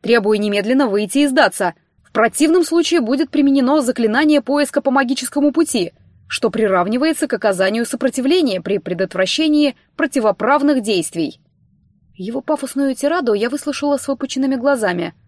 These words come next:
Сам Айс выглядит грозно и сурово, хотя мне показалось, что он больше пытается произвести впечатление на меня.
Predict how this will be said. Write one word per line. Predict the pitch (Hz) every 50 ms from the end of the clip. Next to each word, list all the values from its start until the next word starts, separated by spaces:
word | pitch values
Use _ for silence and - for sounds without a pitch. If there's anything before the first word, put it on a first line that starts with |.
| _ _ _ _ _ _ _ _ -
Сам | - - 240 220 202 208
Айс | 240 311 311 - - -
выглядит | 220 196 208 208 185 190 180 185
грозно | 180 196 185 262 330 311 262 214 190
и | 180
сурово, | - - 214 202 254 320 330 285 247 202 - _ _ _ _ _ _ _ _ _ _ _
хотя | - - 220 - - 302 320
мне | 294 240 240 285 311
показалось, | - 247 - 247 247 233 330 349 330 269 - - _ _ _ _ _
что | - - - 269
он | 269 262
больше | 247 302 294 - 294
пытается | - - 294 285 277 - - 285
произвести | - 269 269 240 269 262 - -
впечатление | 269 - 269 - 262 - 269 277 262 262 269 262
на | 269
меня. | 269 277 269 240 185 156 -